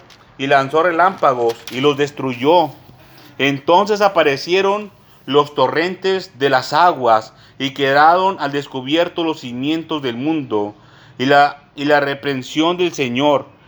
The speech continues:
Por él sopló del aliento, por el soplo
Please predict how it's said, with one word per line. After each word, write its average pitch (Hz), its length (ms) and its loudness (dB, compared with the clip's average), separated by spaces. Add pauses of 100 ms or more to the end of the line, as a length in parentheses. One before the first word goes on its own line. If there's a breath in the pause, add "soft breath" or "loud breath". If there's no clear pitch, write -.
(1500 loud breath)
Por 139 220 4
él 196 180 2
sopló 175 600 0 (260)
del 143 200 0
aliento, 156 540 0 (160)
por 139 160 0
el 131 160 -4
soplo 143 560 0